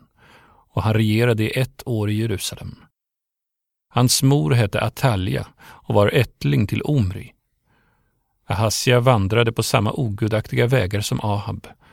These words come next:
och hans mor uppmuntrade honom till att göra allt möjligt ont. Ja, han var lika ogudaktig som Ahab, för Ahabs familj blev hans rådgivare efter hans fars död, och detta ledde honom i fördärvet.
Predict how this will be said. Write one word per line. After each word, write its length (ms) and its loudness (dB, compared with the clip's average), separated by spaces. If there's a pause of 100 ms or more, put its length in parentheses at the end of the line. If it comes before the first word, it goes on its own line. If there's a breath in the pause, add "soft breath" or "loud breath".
(340 soft breath)
och 120 -4
hans 280 0
mor 360 0
uppmuntrade 640 0
honom 240 0
till 100 -4
att 160 -4
göra 180 0
allt 420 -4
möjligt 380 -2
ont. 540 -10 (1040)
Ja, 160 4
han 180 4
var 60 2
lika 200 -2
ogudaktig 640 0
som 160 -4
Ahab, 520 -6 (240)
för 220 -2
Ahabs 440 2
familj 520 -2 (220 loud breath)
blev 160 0
hans 280 0
rådgivare 680 -2
efter 240 -4
hans 220 -2
fars 420 -4
död, 380 -6 (500 loud breath)
och 100 -2
detta 220 2
ledde 280 2
honom 260 0
i 60 -4
fördärvet. 720 -6